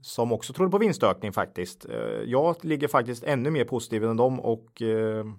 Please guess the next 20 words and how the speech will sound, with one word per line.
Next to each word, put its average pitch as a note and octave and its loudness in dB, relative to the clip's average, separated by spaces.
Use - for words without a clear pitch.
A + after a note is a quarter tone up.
de B2 2
ligger A#2+ 2
runt B2 0
tre C3 2
i, B2+ 0
i B2 0
vinst A#2+ -4
per - 2
aktie. G#2+ 2
Jag B2 2
tror C#3+ -2
nästan C3 -2
man A2+ 0
kan A2+ -2
mäkta A#2 -2
med A2 -2
tre A#2+ -4
och A2+ 0
trettio A#2 -2
där. F#2 -2